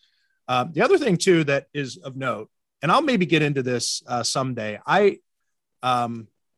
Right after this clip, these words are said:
it's, it's fascinating to me, and this came up a couple of years ago, um, in a discussion that I had with Sean McDermott and how he handles his victory formation.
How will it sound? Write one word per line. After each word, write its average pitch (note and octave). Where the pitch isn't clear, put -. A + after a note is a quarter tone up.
it's, E3
it's D#3+
fascinating D3
to B2
me, A2
and B2+
this E3
came C3+
up C3
a A#2
couple B2+
of A2+
years A#2
ago, F2+
um, A2
in C3
a A#2
discussion B2
that A2+
I G#2+
had A2+
with G2+
Sean G#2+
McDermott G2+
and G#2+
how A#2
he A2+
handles A2+
his F#2+
victory G2+
formation. G#2